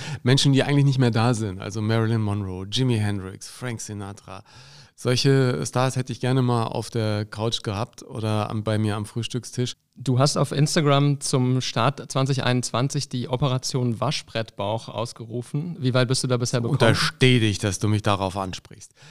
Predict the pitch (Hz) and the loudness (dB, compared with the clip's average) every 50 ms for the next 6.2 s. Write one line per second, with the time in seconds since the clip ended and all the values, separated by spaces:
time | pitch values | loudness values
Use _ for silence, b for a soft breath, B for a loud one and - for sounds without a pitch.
0 | B B B B 156 180 170 - 175 185 196 180 160 160 156 151 139 135 123 120 | B B B B 4 6 6 6 6 6 6 6 6 6 6 6 4 2 -2 -8
1 | 135 - - 143 151 160 151 - 135 127 139 165 160 156 - 123 123 120 117 127 | -8 -4 2 4 4 6 4 4 4 2 2 2 0 -2 -4 -2 0 0 0 0
2 | 127 - 139 131 139 135 117 - - 135 131 127 131 - - - 147 131 127 127 | 2 2 4 4 6 4 4 2 2 2 2 2 0 -4 -6 -2 0 2 4 4
3 | 123 123 123 120 120 - - - - - - 104 117 139 - 143 120 - - 123 | 4 4 4 2 0 -2 -4 -10 -10 -4 0 2 2 2 2 0 -2 0 0 -2
4 | 113 117 131 131 - - 120 113 - 117 110 - - 98 98 92 104 120 135 131 | 0 -2 -4 -6 -4 -4 -4 -2 -2 -4 -4 -4 -6 -6 -4 -2 0 0 2 2
5 | 117 110 - 113 104 101 98 - 98 98 98 - - - 101 101 - - 110 - | 2 0 0 -2 -2 -2 -2 -4 -4 -4 -6 -8 -10 -10 -10 -10 -10 -12 -14 -10
6 | - 110 107 117 | -8 -6 -6 -6